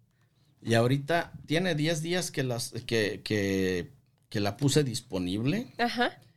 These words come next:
Speaker 1: Y no te voy a echar mentiras, pero, este, aquí traigo la, las pruebas.
Speaker 2: De las estadísticas.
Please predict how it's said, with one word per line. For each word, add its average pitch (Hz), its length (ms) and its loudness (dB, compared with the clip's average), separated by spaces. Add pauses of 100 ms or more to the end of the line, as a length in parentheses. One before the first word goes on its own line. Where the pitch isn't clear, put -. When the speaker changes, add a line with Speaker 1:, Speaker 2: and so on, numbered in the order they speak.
(160)
Speaker 1:
Y - 80 -18
no 135 160 0
te 160 100 -2
voy 170 100 4
a - 20 2
echar 160 220 -2
mentiras, 95 600 -4
pero, 90 280 -6 (1120)
este, 87 720 -4
aquí - 200 -8
traigo 120 380 2
la, 87 240 0 (680)
las 95 280 0
pruebas. - 920 0 (280)
Speaker 2:
De 214 120 -2
las 208 220 -2
estadísticas. 214 920 -4